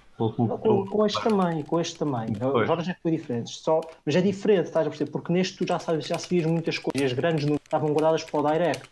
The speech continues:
Speaker 2: percebes? As personagens todas novas, ou, re-, ou que retornaram, foram todas mostradas nos directs. Enquanto no Brawl, as, as, muitas personagens foram reveladas no site, tipo assim do nada, e, e era uma coisa que a pessoa ia sempre ao site, àquela hora eu ia lá ao pumba, e o,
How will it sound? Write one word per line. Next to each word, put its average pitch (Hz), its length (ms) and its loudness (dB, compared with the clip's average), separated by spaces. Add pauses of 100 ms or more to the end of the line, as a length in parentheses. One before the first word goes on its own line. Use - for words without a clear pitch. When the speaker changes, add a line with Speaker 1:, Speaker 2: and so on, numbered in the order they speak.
Speaker 2:
percebes? 139 420 -6
As 127 80 -4
personagens 160 480 -2
todas 135 300 -2
novas, 139 560 0
ou, 127 80 -2
re-, 123 180 -10
ou 147 140 -2
que - 180 -8
retornaram, 139 580 0 (300)
foram 151 140 0
todas 151 200 2
mostradas 160 880 0
nos 143 160 0
directs. 156 640 -2 (160)
Enquanto 180 320 0
no 170 100 4
Brawl, 135 360 4 (600)
as, - 440 -6 (120)
as, - 180 -8 (120)
muitas 175 340 2
personagens 156 480 -2
foram 175 220 0
reveladas 170 460 4
no 165 120 2
site, 190 340 -2
tipo - 140 -10
assim - 160 2
do 190 80 6
nada, 185 300 2
e, 151 300 4
e - 100 -10 (240)
era 156 100 4
uma 160 120 2
coisa 185 200 2
que 180 60 0
a 190 60 -2
pessoa 180 340 2 (160)
ia 185 140 4
sempre 185 240 0
ao 165 60 0
site, 156 200 -2
àquela 156 260 0
hora 156 260 2
eu 151 60 4
ia 160 100 2
lá 160 80 4
ao 156 80 4
pumba, 139 380 0
e 135 180 0
o, 117 300 0